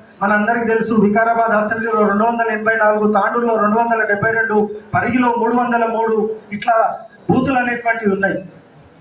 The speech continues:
మరి ఒక గ్రామ పంచాయతీలో ఉన్నటువంటి ఒక బూత్ లో ఓటర్ లిస్ట్ లో ఉన్నటువంటి వాళ్ళని మాత్రమే ఆ బూత్ కమిటీలో వేయాలా? ఆ ఓటర్ లిస్ట్ లో ఓటర్ అయినటువంటి వాడు మాత్రమే ఆ బూత్ లో, బూత్ కమిటీలో ఉంటాడు.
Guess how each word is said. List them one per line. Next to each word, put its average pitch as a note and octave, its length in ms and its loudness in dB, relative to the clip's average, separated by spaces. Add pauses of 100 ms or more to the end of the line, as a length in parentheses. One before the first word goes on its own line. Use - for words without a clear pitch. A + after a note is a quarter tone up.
(1300)
మరి C4+ 140 0
ఒక D4 240 0
గ్రామ C#4 360 0
పంచాయతీలో D4+ 420 2
ఉన్నటువంటి C#4+ 440 2
ఒక C#4 340 0
బూత్ C#4+ 200 -2
లో - 380 -2 (480)
ఓటర్ D4+ 360 0
లిస్ట్ C#4+ 180 0
లో C#4+ 120 4
ఉన్నటువంటి C#4 560 0
వాళ్ళని C4+ 380 2
మాత్రమే C#4 440 0
ఆ C4+ 160 0
బూత్ C4+ 200 0
కమిటీలో C#4 340 0
వేయాలా? C4+ 580 0 (1600)
ఆ - 140 0
ఓటర్ D4+ 300 2
లిస్ట్ - 160 2
లో D#4 80 4
ఓటర్ D4 400 0
అయినటువంటి D4 400 0
వాడు C#4 260 0
మాత్రమే C4+ 420 2
ఆ B3+ 160 2
బూత్ C4+ 300 0
లో, C4+ 340 -2 (160)
బూత్ C4+ 180 0
కమిటీలో C4+ 320 0
ఉంటాడు. C4 520 0